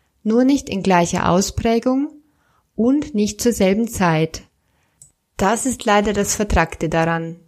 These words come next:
Deshalb kommt es immer wieder zu Konflikten. Das heißt also, je nach Persönlichkeit ist bei dem einen ein bestimmtes Bedürfnis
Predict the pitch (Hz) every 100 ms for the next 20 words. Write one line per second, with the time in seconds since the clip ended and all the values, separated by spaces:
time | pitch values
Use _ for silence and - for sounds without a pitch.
0 | _ - 180 226 220 214 196 180 180 -
1 | 196 190 185 202 196 - 208 214 196 175
2 | - - 160 - _ _ _ _ _ _
3 | _ _ _ _ _ _ - 196 - 196
4 | 247 254 220 220 214 208 208 247 247 -
5 | 202 - 240 220 165 - 175 185 196 -
6 | 202 - 196 190 - 175 208 226 208 190
7 | 185 - 269 262 233 220 208 208 208 214
8 | 214 208